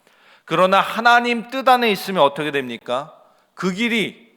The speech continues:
사람들이 볼 때는 멸망하는 것 같고 오히려 미련한 것 같이 보일지라도 그 길은 십자가의 도는 하나님의 심판을 피할 수 있으며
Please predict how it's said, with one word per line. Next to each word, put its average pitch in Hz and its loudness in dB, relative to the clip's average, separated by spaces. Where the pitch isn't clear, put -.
사람들이 233 -2
볼 185 0
때는 151 -6
멸망하는 175 -2
것 185 -2
같고 95 -12
오히려 160 0
미련한 170 0
것 220 0
같이 147 -4
보일지라도 113 -8
그 - -14
길은 156 -10
십자가의 208 0
도는 127 -10
하나님의 226 0
심판을 220 -2
피할 240 0
수 220 -10
있으며 165 -8